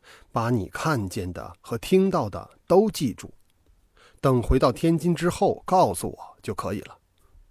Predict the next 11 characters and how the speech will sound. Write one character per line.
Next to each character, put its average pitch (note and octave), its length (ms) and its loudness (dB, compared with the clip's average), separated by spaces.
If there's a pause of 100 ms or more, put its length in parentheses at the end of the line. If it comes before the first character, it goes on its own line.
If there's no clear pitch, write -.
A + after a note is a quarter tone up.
(540)
也 C3 140 2
有 G#2 180 4
值 A2 160 -6
得 C3+ 120 2
特 G3 200 4
别 A2 160 0
注 D#3 200 2
意 A#2+ 140 0
的 F2 100 -8
地 F2 200 -8
方， - 160 -18